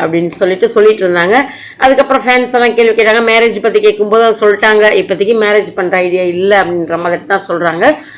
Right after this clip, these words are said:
அதுக்கப்புறம் பாத்தீங்கன்னா, ஏன் வந்து ஃபேன்ஸ் மீட்டை வந்து அவ்வளோ சீக்கிரம் வைக்கல, ஏன்னா எல்லாருமே mostly வச்சுட்டாங்க,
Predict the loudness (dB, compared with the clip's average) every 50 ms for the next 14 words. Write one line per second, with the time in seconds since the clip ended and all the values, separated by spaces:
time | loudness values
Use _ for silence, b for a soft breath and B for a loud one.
0 | B B B B _ 0 2 2 4 4 2 2 2 0 0 2 0 2 2 2
1 | 2 2 2 2 2 2 2 0 -2 -4 B B B B B _ -4 0 2 2
2 | 4 4 4 4 4 4 4 4 4 2 0 0 -2 -2 -2 0 -2 -4 -6 -6
3 | -4 -2 -2 -2 -2 -4 -4 -4 -4 -4 -4 -2 0 0 0 0 0 0 -2 -4
4 | -6 -6 -4 -4 -4 -2 -2 -2 -4 -4 -2 0 2 2 2 2 2 2 0 0
5 | 0 0 0 2 2 4 4 4 4 4 4 4 4 4 4 4 4 2 2 0
6 | -2 0 0 -2 -2 -4 -6 -6 -4 -4 -2 0 0 -2 -2